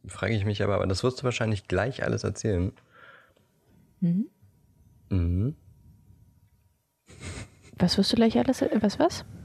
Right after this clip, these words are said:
Speaker 2: Was?
Speaker 1: Naja, weil du sagtest, es kommt alles im Film gar nicht vor.
Speaker 2: Ja.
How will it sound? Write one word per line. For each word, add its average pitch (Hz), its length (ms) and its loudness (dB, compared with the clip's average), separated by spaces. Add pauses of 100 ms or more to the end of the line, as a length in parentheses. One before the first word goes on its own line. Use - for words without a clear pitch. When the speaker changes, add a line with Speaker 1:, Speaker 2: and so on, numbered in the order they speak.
(560)
Speaker 2:
Was? - 260 2 (840)
Speaker 1:
Naja, 104 500 0
weil 92 320 0
du 95 180 -4
sagtest, 95 400 -2
es 98 140 -4
kommt - 220 -6
alles 107 240 -4
im 98 100 -4
Film 120 260 -2
gar 95 140 2
nicht 90 180 -2
vor. 123 460 -2 (580)
Speaker 2:
Ja. 220 300 4